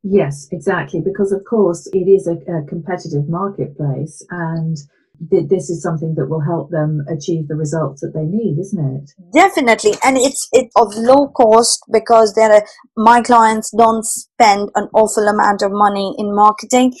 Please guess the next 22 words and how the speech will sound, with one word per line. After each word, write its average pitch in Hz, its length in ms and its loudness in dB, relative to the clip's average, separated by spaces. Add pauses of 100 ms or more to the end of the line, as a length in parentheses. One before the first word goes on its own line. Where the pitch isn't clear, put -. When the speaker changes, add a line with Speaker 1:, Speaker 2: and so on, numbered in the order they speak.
(140)
Speaker 2:
It's 262 240 -2
their 262 380 6
clients 220 680 2
and 214 180 2
their 214 240 8
end 233 220 2
users 202 560 0
that 190 160 2
do 208 140 2
the 196 80 2
marketing 202 580 0
for 240 220 2
them, 180 180 0 (240)
which 233 240 4
is 196 340 0
very, 214 280 10
very 202 300 6
powerful 214 500 2
because 196 520 0 (320)
it's 226 140 2
the 233 80 -2
same 269 380 2